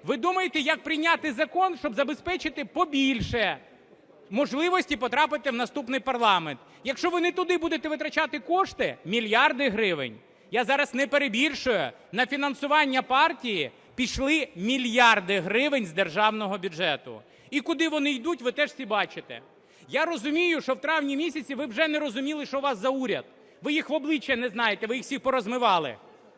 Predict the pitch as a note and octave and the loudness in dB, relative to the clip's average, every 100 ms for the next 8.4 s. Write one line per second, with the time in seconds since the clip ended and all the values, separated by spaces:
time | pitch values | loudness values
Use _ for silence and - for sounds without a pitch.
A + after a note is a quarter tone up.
0 | - - G#3 D#4+ D#4+ A#3 C4+ - D4+ - | -20 -4 2 4 4 0 -4 -2 -4 -4
1 | - A#3+ B3+ C#4 A3+ E3+ A#2 - - - | -10 -10 -4 -2 0 -4 -8 -12 -20 -20
2 | - _ _ - D#4+ E4+ D#4 B3 B3 C4 | -20 _ _ -2 2 2 0 -2 -2 0
3 | C#4+ D4+ C#4+ B3 B3+ C4 E4 E4+ C#4 G3+ | 0 0 0 0 -2 0 0 2 0 -2
4 | A#3 B3+ C4 C#4 B3+ C4 G#3+ G3 - A#3+ | -4 -2 0 0 2 2 2 -6 -6 2
5 | A3 F3+ D3+ A#2 G#2 - - A#3 C#4 D#4+ | 4 4 2 -8 -10 -18 -4 2 4 4
6 | D#4+ D#4+ F4 F4 C#4+ E4+ F#4 A#3+ D3+ - | 2 -2 4 4 6 6 6 4 2 -6
7 | F#3 C4+ D#4 D4+ D#4 D#4+ F4 C#4 C#4+ C#4 | -2 0 2 2 4 4 2 2 2 2
8 | D4 D4+ D4 | 2 6 6